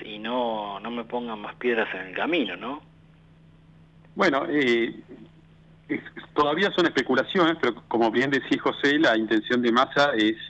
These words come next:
Speaker 2: bueno, hacer, abrir ese espacio entre, en el medio de esta conversación, en el medio de este debate,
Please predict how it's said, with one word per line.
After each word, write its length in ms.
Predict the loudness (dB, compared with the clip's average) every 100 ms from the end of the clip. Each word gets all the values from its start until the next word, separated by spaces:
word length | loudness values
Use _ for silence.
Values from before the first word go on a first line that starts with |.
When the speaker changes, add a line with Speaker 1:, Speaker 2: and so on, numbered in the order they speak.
| -20 -20 -20 -20 -2
Speaker 2:
bueno, 320 | 2 4 4 2
hacer, 280 | 2 2 4
abrir 380 | 4 4 2 0
ese 200 | 0 -2
espacio 400 | 2 0 2 0
entre, 360 | 2 0 2
en 80 | 2
el 100 | 2
medio 260 | 4 2 2
de 100 | 0
esta 180 | -2 0
conversación, 680 | 0 0 -2 -2 2 2
en 60 | 2
el 60 | 2
medio 160 | 0
de 60 | -2
este 220 | -2 0
debate, 540 | 4 2 4 0 0